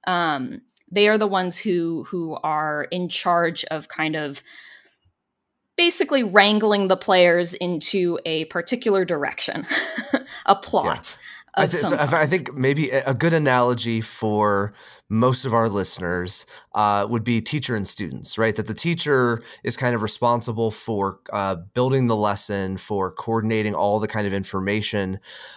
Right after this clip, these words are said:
Speaker 2: uh, but then the students are the ones actually interacting with that. They're doing those things. And then the teacher says, like, "Oh, you wanna do this? Okay, well, let's, let's do that." And so they're kind of the, the guide for what the players want to do.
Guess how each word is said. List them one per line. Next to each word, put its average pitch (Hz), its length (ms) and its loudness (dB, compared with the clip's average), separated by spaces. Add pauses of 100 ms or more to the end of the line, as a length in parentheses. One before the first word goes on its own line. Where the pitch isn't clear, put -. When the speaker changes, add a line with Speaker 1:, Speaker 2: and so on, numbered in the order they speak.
Speaker 2:
uh, 101 220 0
but 90 200 -6
then 104 120 -4
the 98 80 -2
students 131 560 -2
are 113 100 -2
the 110 120 0
ones 104 340 -2
actually 98 340 -4
interacting 104 560 -2
with 104 200 -4
that. 92 340 -4
They're 101 180 0
doing 107 360 0
those 95 220 -2
things. 87 440 -6 (320)
And 104 120 -2
then 98 80 0
the 92 100 -4
teacher 104 380 -4
says, 87 640 -4
like, 92 360 -4
"Oh, 143 220 4
you 110 220 -2
wanna 113 200 2
do 104 160 -4
this? 120 280 -2
Okay, 131 240 -6
well, 98 160 -2
let's, - 340 -4
let's - 160 -8
do 104 140 -6
that." 92 160 -4
And 92 100 -6
so 104 140 -6
they're 104 160 -2
kind 107 260 -2
of 90 140 -8
the, 98 180 -4
the 98 160 -2
guide 90 680 0 (300)
for 123 480 2
what 110 220 0
the 90 80 -8
players 95 600 -2
want 90 280 -6
to - 80 -14
do. 69 400 -12